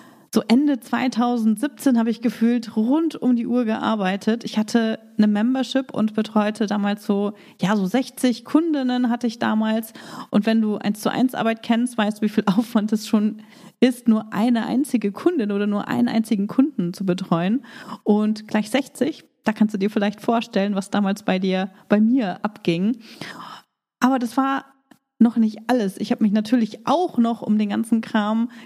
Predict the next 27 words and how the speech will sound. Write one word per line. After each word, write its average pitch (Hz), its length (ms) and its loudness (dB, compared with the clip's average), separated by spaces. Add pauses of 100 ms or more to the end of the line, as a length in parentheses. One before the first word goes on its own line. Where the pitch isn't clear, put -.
gekümmert, 214 580 2
der 202 140 0
im 208 180 0
Hintergrund - 840 -2
läuft. - 380 -4
Also 190 460 0 (400)
Zahlungsausfälle, 226 1300 0
technische 269 560 0
Probleme. 220 880 0 (260)
Ich - 180 -2
habe 277 140 0
den 277 220 2
Content 220 500 0
vorbereitet 214 800 -2
für 220 160 0
die 208 100 -2
Membership, 214 640 -2
den 214 380 2
ich 220 160 -4
für 220 140 2
den 214 120 2
jeweiligen 208 540 0
Monat 214 300 0
eben - 160 -2
versprochen 220 580 0
hatte. 214 400 -2 (460)
Und 311 480 2